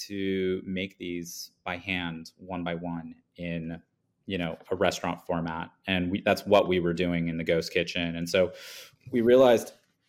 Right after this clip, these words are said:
if this concept was gonna take off, if we were gonna ultimately open up a flagship,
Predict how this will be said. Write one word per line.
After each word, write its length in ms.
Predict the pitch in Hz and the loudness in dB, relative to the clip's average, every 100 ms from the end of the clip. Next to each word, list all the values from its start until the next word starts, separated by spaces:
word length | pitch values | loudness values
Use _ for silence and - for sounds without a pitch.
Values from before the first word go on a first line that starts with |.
| - | -6
if 120 | 127 | -6
this 120 | 113 104 | -6 -6
concept 420 | - 117 117 107 | -4 -2 0 -2
was 120 | 113 | -4
gonna 160 | 117 107 | -6 -4
take 240 | 110 104 | -2 0
off, 280 | 104 101 - | 0 0 -4
if 140 | 92 | -10
we 60 | 101 | -6
were 80 | 98 | -4
gonna 180 | 98 - | -4 -2
ultimately 720 | 107 - 107 92 98 92 - | -2 -2 -10 -4 -2 -2 -4
open 200 | 98 - | -6 -6
up 120 | 90 | -8
a 40 | _ | _
flagship, 680 | - 110 123 - 95 - | -4 -2 -2 -2 -2 -4